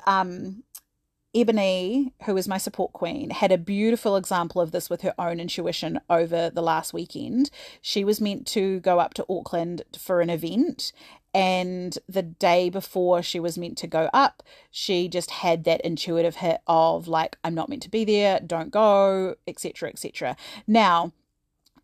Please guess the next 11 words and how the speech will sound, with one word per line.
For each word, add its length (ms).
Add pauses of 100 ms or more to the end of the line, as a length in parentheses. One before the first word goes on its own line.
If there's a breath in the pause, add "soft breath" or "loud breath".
(540)
it 160
takes 520 (140)
a 80
good 280
amount 540
of, 580 (100)
um, 560 (300)
growth 400
through 300
this 180
journey 580